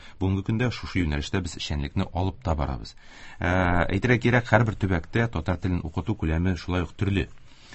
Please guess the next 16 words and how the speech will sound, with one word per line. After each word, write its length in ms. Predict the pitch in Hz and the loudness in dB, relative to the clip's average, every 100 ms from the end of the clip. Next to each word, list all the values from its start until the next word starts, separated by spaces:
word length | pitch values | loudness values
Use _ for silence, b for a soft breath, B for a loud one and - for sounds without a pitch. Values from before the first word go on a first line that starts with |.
| B | B
Кайбер 300 | - 113 113 | 2 4 4
төбәкләрдә, 480 | 98 90 - 82 101 | 0 -2 0 0 0
әйтик, 320 | 82 76 82 | 0 0 -2
менә 160 | - 73 69 | 0 -2 0
шул 140 | 90 | -2
ук 80 | 78 | -2
булсын, 380 | 80 76 - 69 - B B | -2 -4 -2 -2 -4 B B
э, 120 | 76 | -4
күп 220 | 76 - | -4 -6
кеше 160 | - - | -4 -4
аптырый, 380 | 76 - 101 127 | -4 0 2 2
э, 180 | - - 80 | 0 -2 0
ул 120 | 73 87 | 0 0
фактларны 400 | 95 - 95 92 | 0 0 -2 -2
китергәндә, 680 | 87 85 85 82 82 78 71 | 0 -2 0 0 2 0 -2
э, 580 | - 73 69 69 67 65 | -4 -4 -2 -4 -4 -6